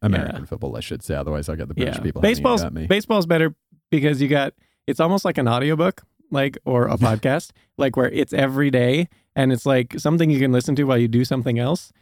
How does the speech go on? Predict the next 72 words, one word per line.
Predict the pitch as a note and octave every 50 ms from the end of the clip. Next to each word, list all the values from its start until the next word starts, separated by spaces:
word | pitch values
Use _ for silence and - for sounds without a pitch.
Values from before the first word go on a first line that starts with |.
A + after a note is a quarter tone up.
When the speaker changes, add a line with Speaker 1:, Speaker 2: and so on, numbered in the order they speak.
| _ _ -
Speaker 2:
And | - B2
Speaker 1:
Yeah. | A#2+
Speaker 2:
it's | A2+ -
really, | F#3+ A3 G#3+ D#3+ C#3+ -
it's | D3+ C#3 -
quite | - D#3 D3+ D3
entertaining | D3 C#3+ C#3 B2+ - C3+ C3+ C#3 D#3+ E3
when | D3+ C3 B2
you | A#2+
want | A#2 A#2+ B2 C#3
it | -
to | - D#3+
be, | D3 D#3+ E3+ F3
but | D3+ -
you | C#3+ B2+
can | A#2 C3 A#2+
also | A#2+ A#2+ - - C3
tune | A2+ - C#3 B2+
it | B2 A#2
out | A#2 A#2+ B2 -
for | - C#3+
a |
little | C3 C#3 C#3+ C#3+ C#3
bit | D#3 D#3+ -
and | - C3+ A#2+ -
still | - - B2 A#2+ B2
not, | B2+ B2 A#2+ - -
like, | C#3 C3 -
miss | B2 A#2+ B2+ B2+ - -
much | A#2+ A#2 B2+ C#3 D3+ - - - -
usually. | D#3 D3+ D3 D#3+ E3 E3+ E3+ E3+
Or, | F3 - B2 B2 A#2+ A#2
like, | A#2 A2+ -
if | A#2 A2
something | - A#2+ G#2+ A2+ G#2+
happens, | G2+ G#2+ - - A2 A2+ A2+
then, | B2+ -
you | - G2
know, | G2
the | F#2 F2+ - - - _
announcers | B2+ A#2+ A2 G#2+ A2 A2 A#2 A2+ G#2+ A2
will | A2
get | G#2+ A2+ A2+
excited | A2 - - A#2 A2+ A#2 A#2+ A#2
or | A2+
whatever, | A#2 A#2 A2+ A#2 B2 A2+
so | A#2+
you | A#2+ A2+ A2+
can | A#2 A2+ -
Speaker 1:
<laughs> |
Speaker 2:
tune | C3 A#2+ A2
back | A2+ A#2 A2+ - C3+
in | A#2+ A#2+
real | A#2+ A#2 A2+
quick. | - C#3 C3 - - _ _ _ _
Speaker 1:
Yeah. | G2+ F#2+ F2
Speaker 2:
But | - D3 -
so | F3 E3+
it's | D#3 D3+ -
like, | D#3+ C#3+ - - _ _ _ _ _ -
it's, | D3+ A#2+ B2+ A#2+ -
it's, | - - B2+ -
like, | D#3+ C#3 A#2+ - - _ -
tailored | - E3 E3+ E3+ D#3+ D#3 C#3 B2 A2+
to | - B2+
be | A#2+ B2 B2
able | A2+ A#2 A#2+
to, | A#2
like, | A2+ A2+ A2 - A2 G#2 G#2
do | A#2 A#2 A#2 A#2
stuff | - - - - - - - - - _
too. | - - - - - B2+ A#2